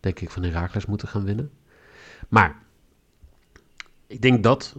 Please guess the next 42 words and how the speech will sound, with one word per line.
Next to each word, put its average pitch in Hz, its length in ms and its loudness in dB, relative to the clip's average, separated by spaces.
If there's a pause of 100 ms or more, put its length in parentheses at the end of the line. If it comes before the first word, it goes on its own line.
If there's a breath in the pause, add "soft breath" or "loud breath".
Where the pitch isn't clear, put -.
(160)
dus 107 200 -6
het - 160 -10
feit 110 220 2
dat 110 160 2
je 110 60 -4
dus 101 180 0
echt - 260 -12
om 101 120 -4
zoveel 110 300 4
geld 104 220 0
gaat 98 140 -4
spelen 92 420 -2
door 95 120 -2
de 92 60 -2
weeks 101 340 -4 (460 loud breath)
en 110 480 0 (260)
de - 80 -18
situatie 98 560 -4
dat, 90 260 -8 (180)
eh, 101 140 -12 (100)
P 135 200 -2
S - 60 -6
V 131 200 0
heeft 117 360 -6
van 110 340 -6
in 107 120 -8
de 107 60 -6
afgelopen 117 460 -2
tien 139 200 0
jaar 123 300 -2 (540 soft breath)
vier 170 360 -2
keer 151 360 0 (120)
puntenverlies, 113 560 0
eh, - 60 -14 (360)
gehad - 280 -6
in 98 100 -10
de 95 80 -6
eerste 98 240 -8
week. - 280 -14 (340)
Ze - 100 -20
starten 139 340 -4
eigenlijk, 110 600 -4